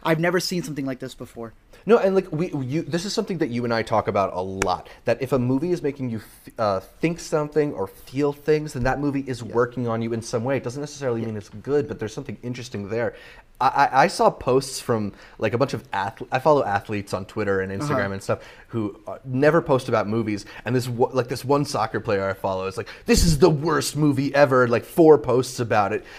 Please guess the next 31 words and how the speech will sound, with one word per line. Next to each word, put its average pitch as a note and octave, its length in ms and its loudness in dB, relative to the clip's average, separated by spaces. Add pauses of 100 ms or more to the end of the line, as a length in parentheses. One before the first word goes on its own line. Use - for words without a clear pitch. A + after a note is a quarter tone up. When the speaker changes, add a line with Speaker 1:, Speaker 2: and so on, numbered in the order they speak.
Speaker 2:
And G#3 140 2
it's F3+ 120 -4
like, G3+ 160 0 (160)
you C#3+ 100 2
know, D3+ 100 4
this D3+ 180 -2
is D#3+ 80 6
Speaker 1:
Four G#3+ 240 6
posts? G#3+ 580 0
Speaker 2:
Yeah, F#3+ 260 6
like, F3 200 4
this E3+ 160 0
is, F3+ 220 -2
like, D3 280 6
Speaker 1:
Cheers G3+ 320 -2
to A#3 120 -4
you, A3+ 160 0
my D#3 80 8
Speaker 2:
making D#3+ 340 6
Speaker 1:
friend. D3+ 40 0
Thanks F3+ 120 -2
for E3 60 2
Speaker 2:
people D#3 260 8
Speaker 1:
marketing. C3+ 320 6 (320)
Speaker 2:
Yeah, F#3 380 6
this D3+ 240 2
is F3 140 0
ma-, E3 160 0 (100)
making D#3+ 460 2
people D#3+ 340 -4
who B2+ 400 -2